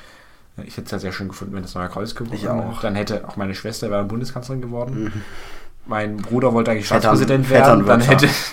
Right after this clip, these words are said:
Speaker 1: <laughs> die drei wichtigsten Posten im Staat wären dann mit Nachnamen du dich gewesen.
Speaker 2: Stell dir mal vor, Jesus wäre Bundeskanzler.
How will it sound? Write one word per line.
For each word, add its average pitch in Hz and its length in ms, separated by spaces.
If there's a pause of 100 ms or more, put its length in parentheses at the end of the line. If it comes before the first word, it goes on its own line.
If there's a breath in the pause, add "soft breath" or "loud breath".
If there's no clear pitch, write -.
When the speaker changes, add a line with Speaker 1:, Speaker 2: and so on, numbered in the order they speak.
(140)
Speaker 1:
<laughs> - 80
die 120 60
drei 110 240
wichtigsten 120 440
Posten 117 320
im 113 80
Staat 110 520 (580 loud breath)
wären 110 180
dann 107 160
mit - 160
Nachnamen 104 340
du 110 140
dich 135 160
gewesen. 117 200
Speaker 2:
Stell 101 100
dir 101 60
mal 101 40
vor, 98 220
Jesus 98 480
wäre 85 80
Bundeskanzler. 92 720